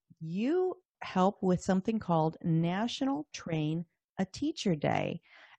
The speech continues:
Uh, and as I said, I had a bunch of friends on my Facebook and in my, uh, texting me and all different ways reaching out to me that they just do happen to be in the field of teaching. And,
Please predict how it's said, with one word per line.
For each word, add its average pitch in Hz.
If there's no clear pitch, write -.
Uh, 165
and 180
as 208
I 247
said, 262
I 226
had 233
a 156
bunch 165
of 247
friends 180
on 151
my 143
Facebook 185
and 127
in 123
my, 120
uh, 123
texting 233
me 185
and 143
all 220
different 214
ways 180
reaching 175
out 190
to 196
me 143
that 160
they 170
just 208
do 220
happen 190
to 185
be 196
in 180
the 165
field 185
of 165
teaching. 165
And, 180